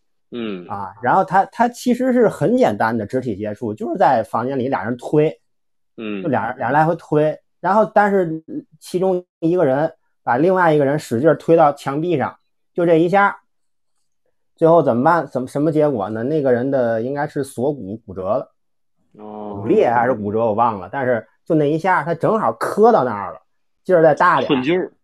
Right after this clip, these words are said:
Speaker 1: 寸劲儿。
Speaker 2: 对，寸劲儿就，就，就骨折了。你，你说这，这不是，这，这，这很，按说你说推，推一下，这不至于吧？他就是，就那个坑劲儿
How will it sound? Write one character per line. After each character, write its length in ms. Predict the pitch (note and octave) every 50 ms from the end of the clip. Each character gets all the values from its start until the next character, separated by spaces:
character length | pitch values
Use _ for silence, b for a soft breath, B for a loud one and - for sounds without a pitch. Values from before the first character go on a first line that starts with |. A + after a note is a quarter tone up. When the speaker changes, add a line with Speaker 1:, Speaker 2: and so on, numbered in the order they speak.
| _ _ _
Speaker 1:
寸 220 | - - C#3 A#2
劲 120 | A2+ C3 D3+
儿。 60 | C#3+
Speaker 2:
对， 180 | D3+ C#3+ B2+ B2
寸 300 | - - - F3+ D#3 D3
劲 100 | D#3+ G3
儿 220 | G3 F#3+ - -
就， 140 | C#3+ C#3 C3
就， 220 | B2 D3 C#3+ B2 B2
就 180 | - D3 C3+
骨 200 | G#2+ - G#2 G#2+ G#2+
折 80 | A2
了。 300 | A2+ B2 C3 B2 - - _ _ -
你， 140 | C3+ C#3+
你 200 | D3+ D3 C#3+ D3
说 220 | C#3 F3 F#3 F3+ F3
这， 160 | F3 F#3 F3
这 140 | E3+ - F3 D3+
不 140 | D#3 E3
是， 400 | E3+ F3 E3+ D#3+ D3+ C#3+ C#3+ D3 _ _ _ _ _
这， 140 | - F3+ F3+
这， 220 | F3+ - G#3+ G#3+
这 140 | F#3+ A#3+ A#3+
很， 340 | - - - D3+ E3 F#3 D#3+ C#3+ B B B B B B B
按 200 | - A#3 A3 G3
说 240 | - A#3+ A#3+ B3 B3
你 100 | G#3 G3+
说 120 | G#3 A3+
推， 300 | A3 - - B3+ C4+ C4 -
推 360 | - - B3 C4+ C4 A#3 G#3
一 20 | F#3
下， 240 | F#3+ F#3 E3+ E3 D#3+
这 120 | E3+ E3+ - _ _
不 120 | - A#3 A#3+
至 260 | A#3 C#4 C4+ A#3 F#3
于 80 | D#3 B2+
吧？ 240 | B2 A#2+ G#2 G#2+ -
他 100 | E3+ E3+
就 140 | D#3+ G3 F3
是， 80 | E3 - _ _ _ -
就 120 | F#3+ F3+
那 120 | F3+ F3
个 80 | D#3+ D3+
坑 240 | D3+ - - F3 D3+
劲 100 | D3 E3+
儿 160 | F#3+ F#3 -